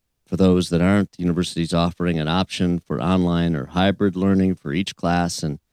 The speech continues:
decisions can be made on a class-by-class basis and a student-by-student basis about what's most right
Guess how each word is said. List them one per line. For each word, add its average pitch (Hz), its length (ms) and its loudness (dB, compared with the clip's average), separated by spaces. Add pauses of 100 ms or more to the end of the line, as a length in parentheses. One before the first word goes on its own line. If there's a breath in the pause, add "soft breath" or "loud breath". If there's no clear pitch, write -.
(320)
decisions 98 600 2
can 85 180 -4
be 85 100 2
made 85 220 2
on 80 100 -2
a 80 60 -8
class-by-class 95 800 -2
basis 104 460 0
and 85 100 -2
a 80 60 -4
student-by-student 92 880 0
basis 82 360 -4
about 85 280 -2
what's 92 340 -2
most 90 340 0
right 87 400 2